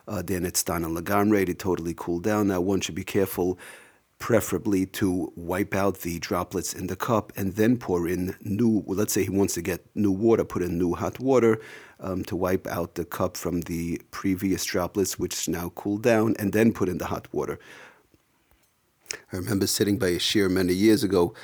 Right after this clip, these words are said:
Um, I used to go, and the, there was a big Talmud Chacham there. I always remember he used to,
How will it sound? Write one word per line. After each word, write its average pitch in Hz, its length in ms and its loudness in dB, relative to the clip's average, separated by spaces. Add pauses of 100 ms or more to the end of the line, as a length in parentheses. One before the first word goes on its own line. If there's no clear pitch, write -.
(300)
Um, 90 260 -4
I 90 40 4
used 92 160 0
to 98 60 0
go, 90 400 2 (100)
and 85 320 -4
the, 87 440 0
there 85 100 -2
was 85 100 -4
a 82 40 -10
big 95 160 0
Talmud 90 320 0
Chacham 113 360 2
there. 95 280 4
I 87 60 6
always 95 240 2
remember 90 340 2
he 95 160 -4
used - 240 -2
to, 87 220 -2